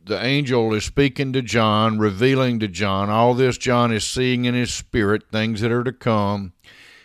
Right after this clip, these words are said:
He said, "I will show you the bride, the wife of the Lamb." Of course, that's the body of Christ. That is all Christians.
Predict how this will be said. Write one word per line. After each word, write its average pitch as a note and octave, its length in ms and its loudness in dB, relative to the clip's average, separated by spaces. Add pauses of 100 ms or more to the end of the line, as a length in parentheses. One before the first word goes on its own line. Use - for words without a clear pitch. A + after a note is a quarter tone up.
(120)
He A#2 120 -6
said, A2+ 200 -2
"I A#2+ 140 4
will B2 160 4
show C#3+ 340 2
you A#2+ 220 2
the G#2 160 -2
bride, A2 640 0
the G2 120 0
wife A#2 640 4
of A2 220 0
the A2 100 -2
Lamb." A2+ 640 -4
Of F#2 140 -12
course, A#2 320 -2
that's A#2+ 280 0
the B2 140 0
body G#2 480 4
of A2 160 0
Christ. G#2 580 2
That G#2 240 0
is G2 240 -2
all A2+ 400 4
Christians. G2 880 -6